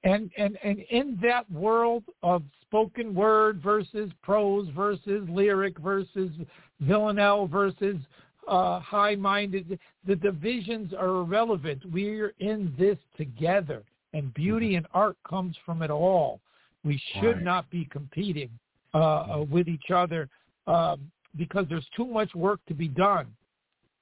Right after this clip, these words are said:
Speaker 1: You know, you can't take down war by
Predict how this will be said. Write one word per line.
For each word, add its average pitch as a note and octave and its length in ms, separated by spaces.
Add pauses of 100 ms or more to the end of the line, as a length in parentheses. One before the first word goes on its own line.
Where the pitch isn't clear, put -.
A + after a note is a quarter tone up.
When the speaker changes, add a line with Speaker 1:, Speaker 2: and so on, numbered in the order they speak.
(340)
Speaker 1:
You D3+ 100
know, E3 160
you E3 160
can't G#3 360
take G3+ 280
down F#3+ 360
war F3 360
by D3+ 240